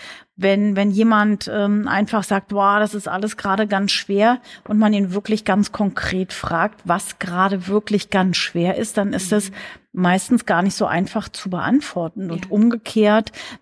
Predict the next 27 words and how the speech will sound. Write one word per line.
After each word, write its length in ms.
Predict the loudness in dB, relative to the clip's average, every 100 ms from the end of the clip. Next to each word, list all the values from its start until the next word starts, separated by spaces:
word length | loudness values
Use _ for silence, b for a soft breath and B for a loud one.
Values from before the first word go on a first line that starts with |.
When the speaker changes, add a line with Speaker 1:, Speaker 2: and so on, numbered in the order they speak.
| 0
Speaker 1:
wenn 180 | 2 2
jemand, 520 | 2 2 2 0 -2
äh, 140 | -2
sagt, 280 | 0 0 -2
"Oh, 200 | -2 -2
das 160 | -2 -4
ist, 140 | -8 -4
läuft 360 | 2 2 2 -2
gerade 300 | 0 -2 -2
alles 280 | -4 -4 -2
ganz, 280 | -2 -2
ganz 320 | -2 -4 -6 -8
toll", 400 | -2 2 2 0 B B B _ -2
dann 180 | -2 -2
ist 200 | -2 -2
das 240 | -2 -2
auch 200 | -2 0
so 140 | 2
ein 120 | 4 4
bisschen 460 | 2 0 0 0
Brei 300 | -2 0 0
im 200 | 2 0
Kopf, 380 | 0 -4 -4 -6
aber 160 | -4 -4
es 180 | -6
wird 400 | -4 -4 -4 _
nicht 360 | 0 0 0